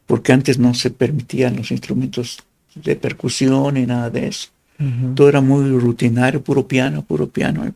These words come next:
Speaker 1: puros pianos viejos, desafinados, por cierto.
Speaker 2: <laughs>
Speaker 1: Entonces, este, pues yo no tenía esa mentalidad, yo siempre quería ir más adelante. Entonces,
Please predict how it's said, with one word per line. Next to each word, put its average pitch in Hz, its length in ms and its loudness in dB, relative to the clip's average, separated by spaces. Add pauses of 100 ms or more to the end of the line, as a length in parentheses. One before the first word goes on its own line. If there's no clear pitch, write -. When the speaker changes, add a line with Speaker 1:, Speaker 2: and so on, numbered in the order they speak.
Speaker 1:
puros 143 260 -2
pianos 131 440 2
viejos, - 460 -4 (380)
desafinados, 120 960 -2 (420)
por - 180 -2
cierto. - 400 -6 (100)
Speaker 2:
<laughs> - 560 -2
Speaker 1:
Entonces, 139 540 4
este, - 160 -6
pues 123 220 -2
yo 131 180 8
no 135 160 4
tenía 127 240 4
esa 120 180 0
mentalidad, 113 720 0
yo - 140 0
siempre - 280 -4
quería 143 200 0
ir 127 80 -4
más - 200 -6
adelante. 123 540 -4
Entonces, - 480 -6